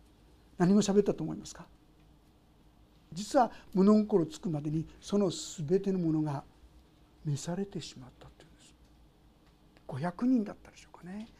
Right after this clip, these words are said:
大変怖いことするなと思いますけどね。人はですね、愛がなければ、実は生きていくことが本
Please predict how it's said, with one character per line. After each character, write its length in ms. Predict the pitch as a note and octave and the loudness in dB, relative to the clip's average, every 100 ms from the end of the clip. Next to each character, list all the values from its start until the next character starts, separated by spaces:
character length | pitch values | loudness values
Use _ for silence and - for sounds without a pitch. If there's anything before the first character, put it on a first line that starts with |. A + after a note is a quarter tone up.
| - - | -20 -20
大 120 | - | -16
変 400 | C#3 D3+ F#3+ A#3 A#3 - - - | -14 -8 -2 -2 -4 -20 -20 -16
怖 300 | - C3+ C#3+ | -12 -10 -8
い 40 | |
こ 120 | D#3 | -8
と 80 | F3 | -10
す 100 | D3+ | -10
る 80 | E3 | -10
な 180 | D#3 F3+ | -6 -6
と 100 | F3+ | -6
思 140 | E3 F3+ | -10 -8
い 40 | |
ま 120 | F#3+ | -10
す 80 | - | -14
け 40 | |
ど 120 | - D3 | -20 -12
ね。 180 | G#3 - - - - - - - - - - - - - - - - _ _ _ _ | -12 -12 -20 -20 -20 -20 -20 -20 -20 -20 -20 -20 -20 -20 -20 -20 -20 _ _ _ _
人 260 | - - B3+ | -16 4 6
は 100 | A3 | 6
で 120 | F#3 | 2
す 80 | - | -2
ね、 140 | F#3 - - | -8 -8 2
愛 560 | A3 C#4 E4+ G4 G4+ | 4 4 2 2 4
が 200 | G4 E4 | 6 6
な 240 | A3+ G#3+ C4+ | 6 2 -2
け 260 | - D#4+ | -2 -2
れ 220 | G#3+ F#3 F3 | -2 -4 -6
ば、 400 | G3 A3+ B3+ - - - - | -8 -8 -8 -12 -20 -20 -14
実 360 | - G#3+ - E4 | 0 0 0 -6
は 160 | F#4 - - - | -4 -6 -12 -8
生 120 | D4+ - | -8 -8
き 160 | - | -20
て 160 | - E4+ | -2 0
い 100 | C4 | 0
く 100 | - | -4
こ 100 | G#3 | -8
と 160 | B3 | -2
が 220 | C4 G#3+ D#3+ - - - - | 0 0 -2 -16 -20 -20 -8
本 240 | E3 D#3 | -6 -4